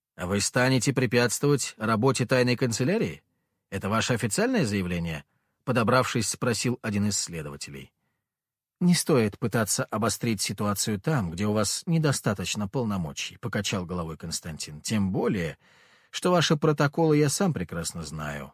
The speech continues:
Не только читал и зубрил, но некоторые инструкции сам писал. Свяжитесь с вашим куратором и объясните ситуацию. Препятствование деятельности личной безопасности цесаревича значительно серьезнее, чем ваш недопуск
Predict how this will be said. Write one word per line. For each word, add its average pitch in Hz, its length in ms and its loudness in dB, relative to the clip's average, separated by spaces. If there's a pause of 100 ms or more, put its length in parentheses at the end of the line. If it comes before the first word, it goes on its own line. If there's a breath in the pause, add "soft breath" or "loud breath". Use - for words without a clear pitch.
(600)
Не 127 180 2
только 143 380 2
читал 135 400 0
и 135 160 -2
зубрил, 123 540 0 (260 soft breath)
но 214 160 -4
некоторые 165 640 2
инструкции 156 520 0
сам 73 260 -2
писал. - 480 -10 (520)
Свяжитесь 165 680 2
с - 120 -4
вашим 113 360 0
куратором 151 640 0
и 196 80 0
объясните 156 580 -2
ситуацию. 85 720 -8 (480 soft breath)
Препятствование 120 880 2
деятельности 117 640 0
личной 117 400 2
безопасности 104 880 -2
цесаревича 107 920 -4
значительно 185 640 -4
серьезнее, 151 640 2
чем 92 240 -4
ваш 101 260 -2
недопуск 113 600 2